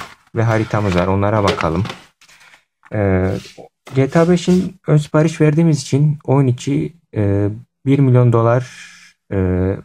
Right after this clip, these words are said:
para hediye ediyor Rockstar, e, Games bize. Yani bu da güzel olur bizler için. Ön sipariş içerimiz. G T A Online'da beş yüz bin dolar, G T A beşin, e, normal oyunda beş yüz bin dolar ön sipariş içerimiz var.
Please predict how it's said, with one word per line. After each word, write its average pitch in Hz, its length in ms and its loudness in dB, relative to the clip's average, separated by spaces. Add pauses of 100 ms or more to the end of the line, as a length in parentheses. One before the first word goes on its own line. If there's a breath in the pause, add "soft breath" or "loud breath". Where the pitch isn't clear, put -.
para 117 320 0
hediye 101 240 2
ediyor 92 240 2
Rockstar, 95 380 -4 (240)
e, 101 180 -6
Games 95 420 -2
bize. 120 340 -2 (260)
Yani 90 160 -2
bu 117 60 -6
da 113 180 0 (220)
güzel 107 260 -2
olur 92 240 -2 (100)
bizler 92 280 -4
için. 120 280 -6 (1400 loud breath)
Ön 113 100 0
sipariş 107 460 -4
içerimiz. 107 320 -2
G 127 180 0
T 139 80 0
A 135 40 2
Online'da 131 420 0
beş 123 220 0
yüz 139 100 -10
bin 143 120 0
dolar, 139 260 0
G 127 240 -2
T 135 80 -2
A 123 300 0
beşin, 123 500 -2 (120)
e, 113 60 -4 (320)
normal 123 320 2
oyunda 123 520 0
beş 123 200 0
yüz 113 120 -6
bin 110 100 0
dolar 120 460 0
ön 110 120 -2
sipariş 98 380 -6
içerimiz 95 420 -4
var. 120 260 -4